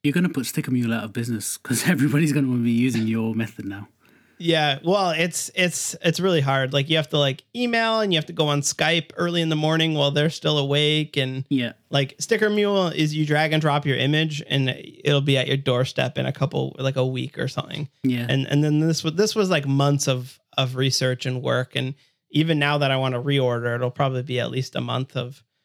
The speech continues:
Speaker 2: production and shipping and whatnot. So it, it's not easy, but, um, it wa-, it allowed me to, like, do some cool stuff. Like, uh, I got them packed into bags with, like, a custom designed top.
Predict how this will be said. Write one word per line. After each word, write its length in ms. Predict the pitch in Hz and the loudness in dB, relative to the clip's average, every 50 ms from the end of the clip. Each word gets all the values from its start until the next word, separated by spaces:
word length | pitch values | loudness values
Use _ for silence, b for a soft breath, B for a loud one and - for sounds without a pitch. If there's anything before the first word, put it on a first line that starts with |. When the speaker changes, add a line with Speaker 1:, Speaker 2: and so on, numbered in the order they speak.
| _ _ _ | _ _ _
Speaker 2:
production 540 | - 143 127 117 120 - - - 139 123 120 | -2 0 0 0 -2 -4 -6 -6 -6 -6 -6
and 200 | 117 120 120 123 | -8 -10 -8 -8
shipping 400 | - - 135 127 - 127 123 123 | -4 -4 -4 -4 -2 -4 -4 -4
and 160 | 123 123 120 | -6 -8 -8
whatnot. 400 | 123 131 - 120 120 123 - - | -8 -8 -6 -6 -6 -6 -8 -12
So 300 | - - 123 123 127 131 - _ _ _ | -6 -4 -4 -4 -4 -6 -10 _ _ _
it, 100 | - 151 175 208 - | -2 -2 -2 0 -2
it's 160 | 190 165 - | -4 -2 0
not 160 | 226 - 196 - | 0 0 0 -2
easy, 380 | - 165 151 156 165 208 226 233 | -2 0 0 0 2 0 -2 -2
but, 320 | 202 170 - 139 135 131 - _ _ _ | -2 0 0 0 0 0 -4 _ _ _
um, 380 | 139 135 127 127 131 131 - _ _ _ _ _ | 0 0 0 0 -2 -4 -8 _ _ _ _ _
it 180 | _ 156 143 135 143 | _ -2 -2 0 0
wa-, 80 | 151 151 - - - - - - - 101 - | -2 -2 -2 -6 -12 -14 -16 -18 -20 _ -2
it 80 | 180 170 | 0 2
allowed 260 | 165 165 156 156 156 | 2 2 2 2 2
me 120 | 156 160 156 | 2 2 0
to, 100 | 151 143 | 0 0
like, 200 | 139 135 135 - | 0 0 2 2
do 100 | 151 143 | 0 2
some 160 | - 147 131 | 2 0 -2
cool 260 | - - 147 139 131 | 2 2 2 2 2
stuff. 380 | - - - 123 123 131 - - | 0 0 0 0 -2 -2 -4 -2
Like, 320 | 127 127 - - - _ _ _ _ _ _ _ _ - | -2 -2 -2 -4 -10 _ _ _ _ _ _ _ _ -4
uh, 120 | 123 - | -4 0
I 80 | - 151 | 0 2
got 160 | 147 147 143 | 2 0 2
them 100 | - 147 | 2 0
packed 360 | 139 - 147 131 127 - - | 2 2 0 -2 -2 -2 -2
into 160 | 143 139 139 139 | -2 0 0 -2
bags 560 | 139 131 120 120 117 127 156 165 156 - _ _ _ _ _ _ _ | -2 0 0 0 0 0 -2 -4 -6 -10 _ _ _ _ _ _ _
with, 180 | - 139 135 - | -4 -4 -4 -2
like, 140 | 127 123 - | -4 -4 -4
a 60 | 127 | -6
custom 340 | - - 143 135 - 147 135 | -2 -2 -4 -2 -2 -4 -2
designed 400 | 127 127 123 127 123 123 127 123 | -2 -2 -2 -2 -2 -2 -4 -6
top. 380 | - - 117 117 143 - - | -2 -2 0 0 0 -2 -4